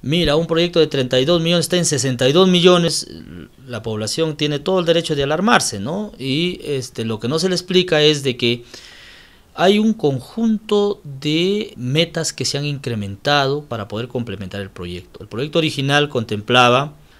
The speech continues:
quince kilómetros de redes de agua y de alcantarillado en la zona urbana,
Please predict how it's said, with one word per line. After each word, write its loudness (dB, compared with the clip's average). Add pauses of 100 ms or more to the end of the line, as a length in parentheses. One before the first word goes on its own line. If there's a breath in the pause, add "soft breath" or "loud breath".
(200 soft breath)
quince 2
kilómetros 2
de 0
redes 2
de 0
agua 2
y -8
de -4
alcantarillado 0
en -8
la -8
zona -4
urbana, 2